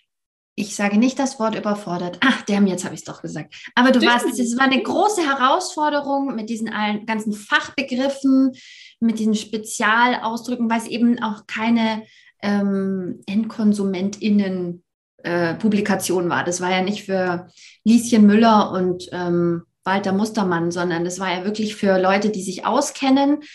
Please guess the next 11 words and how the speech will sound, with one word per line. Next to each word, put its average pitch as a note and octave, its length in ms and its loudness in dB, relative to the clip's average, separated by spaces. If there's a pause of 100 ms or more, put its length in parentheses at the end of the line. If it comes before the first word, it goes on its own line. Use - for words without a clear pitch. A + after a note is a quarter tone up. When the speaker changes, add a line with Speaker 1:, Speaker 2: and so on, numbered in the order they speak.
(300)
Speaker 1:
mit A#3+ 200 2
Kulinarik. A#3 680 4
Speaker 2:
Ja. G#3+ 120 -12 (420)
Speaker 1:
Und, G#3+ 380 -2
äh, G3+ 120 -4
du A3 80 -2
bist A3 200 -4
da G#3+ 80 -2
so G3+ 120 -4
reingepurzelt, B3+ 840 2
wahrscheinlich A#3 760 0